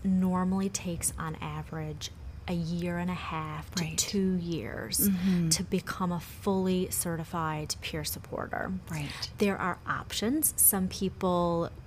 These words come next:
Speaker 1: avail of the in-classroom training for a
Speaker 2: Mm-hmm.
Speaker 1: workplace or something
Speaker 2: Right.
Speaker 1: like that, and they don't go forward with the rest of the training. That's totally an option that can be
Speaker 2: Right.
Speaker 1: availed of if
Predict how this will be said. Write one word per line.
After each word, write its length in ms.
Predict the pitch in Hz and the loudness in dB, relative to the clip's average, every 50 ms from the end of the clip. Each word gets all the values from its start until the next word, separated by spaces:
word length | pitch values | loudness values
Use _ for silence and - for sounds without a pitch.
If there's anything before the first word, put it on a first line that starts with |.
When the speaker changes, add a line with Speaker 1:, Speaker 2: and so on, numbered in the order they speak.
| - - - - | -16 -14 -2 0
Speaker 1:
avail 500 | 196 180 160 175 175 170 170 165 160 - | 0 0 2 2 2 2 2 0 -2 -2
of 180 | - 180 165 156 | -2 -2 -2 0
the 120 | 160 180 - - | 0 -2 0 0
in-classroom 840 | 175 170 165 - - - 175 165 156 156 - - - 175 170 170 | -2 -2 -2 -2 -2 0 0 0 2 0 -2 -2 -2 -2 -2 -2
training 680 | 160 - - - 175 165 165 165 165 165 165 208 202 185 | -2 -4 -2 -2 -2 0 0 0 2 6 6 6 6 6
for 220 | 175 175 180 170 | 4 2 4 4
a 60 | 165 165 | 4 4
Speaker 2:
Mm-hmm. 100 | 170 175 | 4 4
Speaker 1:
workplace 800 | 254 254 233 - - - - 226 220 220 214 220 214 202 - - | 4 2 2 -2 -6 -4 -2 2 4 4 4 4 4 4 2 2
or 580 | - 185 175 175 170 165 165 160 156 160 160 - - | 0 -2 -2 0 0 2 2 2 0 0 -4 -6 -4
something 420 | - - 156 180 170 156 - 175 | -2 0 2 2 0 0 0 0
Speaker 2:
Right. 80 | 165 170 | 2 2
Speaker 1:
like 160 | 165 165 - | 0 -2 0
that, 220 | - 170 160 156 - - - - - - - - - - | 0 2 2 0 -2 -6 -12 -10 -10 -10 -10 -10 -2 2
and 140 | 196 196 185 | 4 6 6
they 140 | 190 185 165 160 - - | 6 4 4 0 -4 0
don't 300 | - 190 170 151 160 - - - - - - - | 0 0 2 0 -2 -6 -8 -12 -18 -16 -4 0
go 240 | - 196 175 170 165 | 2 4 4 2 0
forward 760 | - - - 196 175 165 165 170 165 165 165 160 160 - - - 196 175 | -2 -4 0 0 2 2 2 2 2 2 0 0 -2 -2 -4 -4 -2 -2
with 180 | 190 170 165 - - - - | -2 -2 -2 -6 -10 -14 -4
the 120 | - 185 165 | -4 -4 -2
rest 440 | 156 165 151 156 - - - - | 2 0 0 0 0 -2 -2 -2
of 140 | 214 208 196 | -2 -4 -2
the 80 | - 226 | -2 -2
training. 720 | - - - 233 214 208 208 214 233 254 277 285 277 240 - | -2 -2 -2 0 0 0 0 0 0 0 0 -2 -4 -4 -2
That's 280 | - 190 180 185 - - | 0 0 2 2 0 0
totally 720 | - - - - 190 180 175 175 175 175 175 175 165 165 165 - | 0 -2 -2 2 2 2 4 2 2 2 2 2 2 0 0 -2
an 100 | 175 170 | -4 -4
option 580 | - 156 151 - - - - - 180 170 165 160 | -2 -4 -4 -4 -4 -4 -4 -2 0 0 0 0
that 200 | 156 - 147 143 | 0 0 0 0
can 120 | 190 180 | 0 0
be 80 | 170 165 | 0 0
Speaker 2:
Right. 80 | 160 160 | -2 -2
Speaker 1:
availed 400 | 156 156 156 156 156 160 170 190 | -2 -2 -2 -2 -2 0 0 0
of 360 | 196 233 277 277 254 233 - - | 0 0 0 0 0 -2 -2 -2
if 180 | 185 180 - | -2 -4 -4